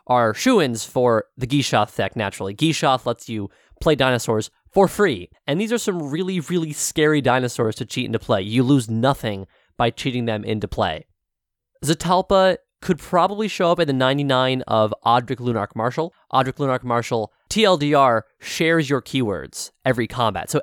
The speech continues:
every combat, if you have Zatalpa out, your creatures will get Flying and Double Strike and Vigilance and Trample and Indestructible. Tetzimoc being a card that you need to use from your hand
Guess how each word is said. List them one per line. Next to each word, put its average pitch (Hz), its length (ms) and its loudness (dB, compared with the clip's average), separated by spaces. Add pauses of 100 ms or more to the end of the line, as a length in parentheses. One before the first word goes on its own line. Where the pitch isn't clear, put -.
every 214 220 0
combat, 147 540 0
if - 100 -8
you 147 100 0
have 151 200 2
Zatalpa 175 480 -2
out, 95 260 -2 (300)
your 143 100 2
creatures 165 400 -4
will 185 140 4
get 233 340 0 (160)
Flying 131 460 2
and 139 180 -2
Double 107 220 0
Strike 113 300 -2
and 117 120 -8
Vigilance 123 320 0
and 117 160 -4
Trample 139 380 0
and 160 200 0
Indestructible. 156 680 -4 (800)
Tetzimoc 170 440 0
being 151 180 -2
a 143 40 0
card 139 300 0
that 131 100 -4
you 120 120 -8
need 123 160 -4
to 120 60 -10
use 120 140 -2
from 117 120 -8
your 113 100 -2
hand 151 360 0